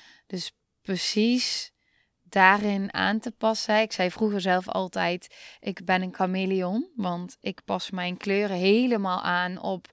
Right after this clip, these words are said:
de persoon bij wie ik ben." En dat is een automatische reactie. Dat is niet iets waar ik voor kies of koos.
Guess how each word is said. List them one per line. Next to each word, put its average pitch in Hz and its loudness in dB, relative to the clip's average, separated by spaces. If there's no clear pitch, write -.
de 208 -2
persoon 196 -4
bij 180 0
wie 185 0
ik 180 -6
ben." 190 0
En 196 -2
dat 190 -2
is 190 -6
een 185 -6
automatische 196 0
reactie. 185 -4
Dat 196 -6
is 175 -8
niet 190 -6
iets - -10
waar 190 -2
ik 180 -18
voor - -12
kies 269 0
of - -10
koos. 190 -4